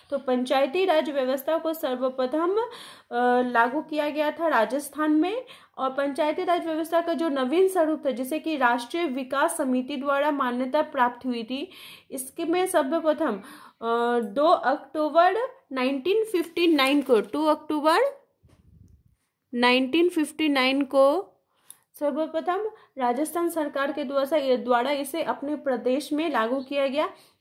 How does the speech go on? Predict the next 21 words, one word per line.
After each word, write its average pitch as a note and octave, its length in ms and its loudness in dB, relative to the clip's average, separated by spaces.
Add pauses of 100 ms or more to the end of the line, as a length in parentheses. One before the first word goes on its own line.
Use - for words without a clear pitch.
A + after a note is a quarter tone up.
इसके - 360 -4
पश्चात, D4 800 -2
इसके C4 240 -6
बाद C4+ 240 0
में D4+ 140 2
उत्तर C#4+ 240 -4
प्रदेश C#4+ 460 -4
में, C4+ 220 -4
गुजरात C4+ 560 -2
में, C4 140 -4
महाराष्ट्र B3+ 580 -2
में, C4 220 -4
पंजाब B3 460 0
में, B3+ 380 -4 (360)
आंध्र B3+ 280 2
प्रदेश C#4+ 400 0
में D#4 140 -2
भी F#4+ 80 2
इस - 220 -2
व्यवस्था C4 460 0
को G#4 220 4